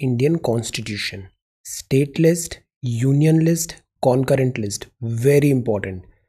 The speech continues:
तो स्टेट लिस्ट में कौन कौन से सब्जेक्ट्स आते हैं? सेवंथ शेड्यूल में है ये, बैंकिंग,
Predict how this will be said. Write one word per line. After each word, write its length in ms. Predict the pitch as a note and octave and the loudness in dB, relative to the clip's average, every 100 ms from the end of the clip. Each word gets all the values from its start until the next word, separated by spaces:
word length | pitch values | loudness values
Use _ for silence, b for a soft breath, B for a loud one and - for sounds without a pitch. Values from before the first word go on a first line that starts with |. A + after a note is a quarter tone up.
| _ - | _ 2
तो 120 | E3+ | 4
स्टेट 560 | F3 - - D3+ F3+ G3 | 4 0 -2 4 4 6
लिस्ट 280 | D3 D3+ - | 2 2 2
में 120 | D#3 | 0
कौन 260 | F#3 C#3 C3+ | 2 2 2
कौन 220 | C3+ C#3 | 2 0
से 140 | C3+ F3 | 0 -2
सब्जेक्ट्स 540 | - A2+ A#2 C3+ - - | -2 -2 -2 -2 -6 -4
आते 240 | C3 B2+ | -4 -2
हैं? 240 | C3 G#2 F#2+ _ - | -2 -4 -12 _ -14
सेवंथ 480 | - C3+ B2+ F3 G3+ | -4 -2 0 0 -2
शेड्यूल 380 | - D3 C3 C3+ | -2 0 0 0
में 100 | A#2+ | -2
है 160 | G2+ G2 | -4 -8
ये, 140 | F#2 F2+ _ _ _ _ _ _ - | -10 -16 _ _ _ _ _ _ -8
बैंकिंग, 600 | A#2 A#2+ B2 B2+ E3+ | -4 0 0 2 2